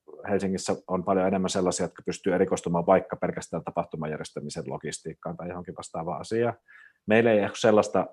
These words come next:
täällä tarjolla, koska tapahtumia on niin vähän verrattuna vaikka pääkaupunkiseutuun, niin sitten me koitetaan niin kuin keksiä noita tapoja, että meidän pa-, paikalliset yritykset pystyy, pystyy tarjoamaan sitä palvelua meille. Et se on vähän sitä yhteistyötä, että me niin kuin opetetaan toisiamme siinä ja, ja niin kuin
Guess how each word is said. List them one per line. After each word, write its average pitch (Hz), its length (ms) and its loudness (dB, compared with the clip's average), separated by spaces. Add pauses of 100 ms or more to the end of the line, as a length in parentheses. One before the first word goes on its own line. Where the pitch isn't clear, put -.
(120)
täällä 95 260 2
tarjolla, 98 380 4
koska - 220 -10
tapahtumia 85 520 -4
on 82 60 -6
niin 90 160 -6
vähän 95 280 4
verrattuna 82 440 -10 (200)
vaikka - 220 -8
pääkaupunkiseutuun, 87 1000 -2 (120)
niin 90 100 -8
sitten 95 260 -6
me 90 60 0
koitetaan 90 440 0
niin 85 80 -4
kuin 87 120 -10
keksiä 95 320 -4
noita 87 220 -4
tapoja, 85 380 -2
että - 180 -12
meidän 90 280 -4
pa-, - 100 -20
paikalliset 95 340 0
yritykset 85 400 -6
pystyy, 85 320 -6 (520)
pystyy 98 280 0
tarjoamaan 87 320 2
sitä - 120 -6
palvelua 85 500 0
meille. 85 240 -2
Et - 80 -6
se 95 60 0
on 98 60 2
vähän 104 120 4
sitä 101 120 -2
yhteistyötä, 85 600 0
että - 200 -10
me 82 80 -8
niin 80 100 -6
kuin 80 120 -6
opetetaan 90 420 -2
toisiamme 92 440 -2
siinä 85 260 -4
ja, 90 120 -10 (760)
ja - 60 -12
niin 95 180 -2
kuin 98 180 -4